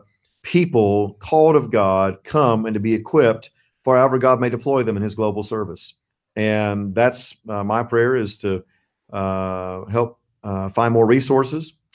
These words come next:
and more support for our faculty and for our staff, and to obviously recruit more students. I hope that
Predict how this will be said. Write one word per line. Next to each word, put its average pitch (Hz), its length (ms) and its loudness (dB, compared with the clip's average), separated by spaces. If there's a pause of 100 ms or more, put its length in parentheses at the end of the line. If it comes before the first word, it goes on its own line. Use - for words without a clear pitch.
(120)
and 98 340 -4
more 107 180 -2
support 110 500 0
for 107 180 -2
our 85 100 -2
faculty 135 680 -2 (340)
and 98 100 -6
for 107 140 0
our 98 80 0
staff, 123 480 0
and 107 260 -2
to 110 420 -2
obviously 107 380 0
recruit 120 340 0
more 135 180 4
students. 139 540 0
I 101 160 -4
hope 120 240 2
that 110 200 0